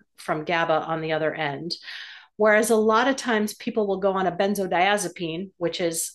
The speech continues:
a chemical that binds the gaba receptor. So it's just fake gaba, our benzos. And they bind to that gaba receptor so tightly that they get a hangover the next morning. They can't wake up, right? So they take Lunesta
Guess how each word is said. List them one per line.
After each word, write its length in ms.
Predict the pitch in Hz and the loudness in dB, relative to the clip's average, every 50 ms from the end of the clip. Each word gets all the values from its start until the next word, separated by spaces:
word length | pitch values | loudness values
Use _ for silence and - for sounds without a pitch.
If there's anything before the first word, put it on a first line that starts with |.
| _ | _
a 80 | - - - _ | -12 -12 -12 _
chemical 680 | - - - 254 247 240 233 233 233 - 185 170 170 | -12 -6 0 0 2 2 2 0 0 -2 -2 0 2
that 200 | 170 170 - - | 0 0 -2 0
binds 320 | 180 190 180 180 175 175 - | 0 2 2 2 0 -2 -4
the 100 | - 170 | -6 -4
gaba 520 | 160 - 175 165 165 165 160 156 160 - _ _ _ | 0 2 2 2 2 2 0 0 0 -4 _ _ _
receptor. 840 | 170 165 - - - 254 240 - - - 135 120 135 196 247 - _ _ _ _ _ _ _ - - _ _ _ | -8 -6 -6 -2 -2 -2 -4 -4 -8 -12 -10 -8 -8 -8 -10 -10 _ _ _ _ _ _ _ -20 -20 _ _ _
So 220 | - - 190 180 | -2 0 0 0
it's 160 | 190 185 - | 0 -2 0
just 240 | - 233 208 214 - | 0 0 0 0 -4
fake 480 | - - - - 208 196 196 - - - 180 | -8 -4 2 2 2 2 2 -2 -12 -16 -2
gaba, 580 | 165 196 185 175 165 160 160 147 160 196 202 - _ _ - | 0 0 2 2 0 0 0 -2 -2 -4 -6 -12 _ _ -4
our 120 | 165 160 | -4 0
benzos. 640 | 170 170 160 151 - 139 139 160 208 - - - - _ _ - - - - - - - - - _ _ | 0 -2 -2 -2 -6 -6 -6 -6 -6 -6 -8 -8 -10 _ _ -20 -20 -20 -20 -20 -20 -20 -20 -20 _ _
And 340 | - 220 214 208 196 190 180 - | 0 2 2 2 0 0 -4 -6
they 200 | - 185 240 247 | -2 2 2 2
bind 360 | 220 185 208 208 233 254 269 - | 4 2 2 2 4 2 2 2
to 80 | 262 | 2
that 220 | 233 220 - 185 - | 0 0 -2 0 -2
gaba 260 | 220 220 220 226 202 | -2 0 0 0 -2
receptor 460 | 196 196 - - 247 240 - - 202 | -2 -4 -2 -2 -4 -2 -2 -2 -2
so 340 | 202 - - - 269 262 254 | -2 -2 0 0 0 -2 -2
tightly 480 | - - - 269 262 233 220 220 208 202 | -8 -4 0 2 2 4 4 2 0 2
that 200 | 175 202 202 - | 0 0 0 0
they 100 | 208 208 | -2 2
get 160 | 208 226 214 | 2 2 2
a 40 | 202 | 2
hangover 500 | 190 - - 240 240 240 226 208 202 196 | -2 -2 -2 -2 0 0 0 0 -2 -4
the 100 | 190 185 | -4 -4
next 240 | 180 180 - - - | -4 -4 -6 -6 -2
morning. 260 | 208 208 214 214 196 | -2 0 0 0 0
They 80 | 175 | -2
can't 280 | 170 - - 226 196 - | -4 -4 -4 -4 -4 -2
wake 220 | 170 170 170 - | -4 -6 -4 -2
up, 280 | 190 170 - - - - _ _ _ - - - - - - _ _ _ | -2 -2 -2 -4 -16 -20 _ _ _ -20 -20 -20 -20 -20 -20 _ _ _
right? 300 | 180 175 185 190 196 196 | 0 2 2 2 0 -2
So 140 | - - 202 | -4 -4 -2
they 160 | 185 185 175 | -2 -2 -2
take 300 | 175 - - 220 208 - | -2 -2 -2 -2 -2 0
Lunesta 880 | 196 196 208 196 196 190 190 190 - - - - 175 156 151 151 156 | 0 0 2 2 2 0 0 -2 -4 -8 -4 0 0 2 2 0 -2